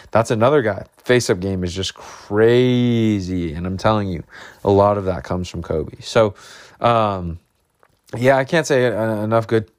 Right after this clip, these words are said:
things about this team. Um, I wonder, I, I think Brooks just gonna miss the year. I, I do think he's a bigger deal than most.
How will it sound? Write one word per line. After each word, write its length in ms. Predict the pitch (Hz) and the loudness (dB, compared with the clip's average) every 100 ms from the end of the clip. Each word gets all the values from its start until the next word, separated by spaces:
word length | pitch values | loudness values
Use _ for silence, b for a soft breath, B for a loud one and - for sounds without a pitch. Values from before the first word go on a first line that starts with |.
| _ | _
things 220 | - 113 110 | -6 -4 0
about 220 | 104 98 | 0 0
this 120 | 104 | -4
team. 220 | 120 113 B B B - | -4 -6 B B B 2
Um, 680 | 101 98 95 92 87 - - _ _ - _ _ _ | 4 4 2 0 -4 -10 -18 _ _ -20 _ _ _
I 120 | 104 | 0
wonder, 380 | 101 110 127 123 | 2 2 4 4
I, 180 | 110 104 | 4 2
I 40 | |
think 220 | 101 143 | -2 -6
Brooks 280 | 120 110 120 | -2 -2 -2
just 180 | 120 - | -4 -4
gonna 140 | 107 | -4
miss 220 | 98 101 - | -4 -4 -6
the 100 | 92 | -4
year. 280 | 101 110 | 0 4
I, 140 | 98 98 | 4 2
I 180 | 80 107 | -2 -2
do 200 | 127 127 | 0 -2
think 200 | 123 123 | -4 -6
he's 140 | 113 107 | -6 -4
a 60 | |
bigger 240 | 98 107 101 | -2 -2 -2
deal 220 | 107 107 | -2 -2
than 140 | 101 | -2
most. 420 | 92 104 135 - | -2 -4 -4 -8